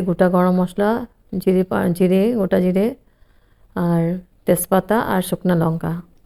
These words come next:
এখানে গুঁড়া মশলার মধ্যে নিয়েছি নুন, হলদি পাউডার, কাশ্মীরি চিলি পাউডার, জিরে পাউডার, ধনে পাউডার, গরম মশলা পাউডার আর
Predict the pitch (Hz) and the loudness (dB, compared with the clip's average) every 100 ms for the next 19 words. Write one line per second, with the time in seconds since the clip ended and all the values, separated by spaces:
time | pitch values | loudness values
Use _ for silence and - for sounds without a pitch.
0 | _ _ - _ _ 190 208 196 190 190 | _ _ -20 _ _ -2 2 2 4 4
1 | 185 185 202 190 190 190 185 180 180 180 | 2 0 0 2 2 2 2 0 0 2
2 | 180 196 208 180 175 175 180 175 190 233 | 2 0 2 2 2 2 0 2 0 -2
3 | - 170 165 - 185 180 180 175 175 175 | -2 -4 -2 0 2 2 0 0 2 2
4 | 175 214 220 185 180 180 180 180 185 180 | 2 0 0 0 0 2 0 0 0 0
5 | 170 170 175 180 214 233 - _ _ _ | 0 0 0 0 -2 -4 -8 _ _ _
6 | _ - 170 170 180 180 - 190 185 180 | _ -2 2 4 2 0 -2 0 2 2
7 | 226 240 247 180 | 0 -2 -4 -2